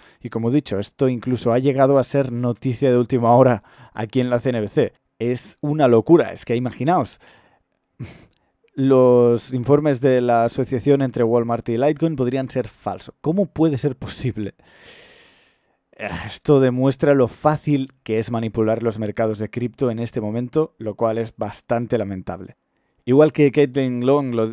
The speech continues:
dice aquí, que cogió la prensa por sorpresa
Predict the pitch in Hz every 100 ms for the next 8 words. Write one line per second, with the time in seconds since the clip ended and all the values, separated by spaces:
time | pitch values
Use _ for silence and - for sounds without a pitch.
0 | - - 113 123 117 98 120 - 107 104
1 | 95 95 92 - 110 135 135 123 131 131
2 | - 139 127 _ 135 127 117 - 107 -
3 | 156 - 98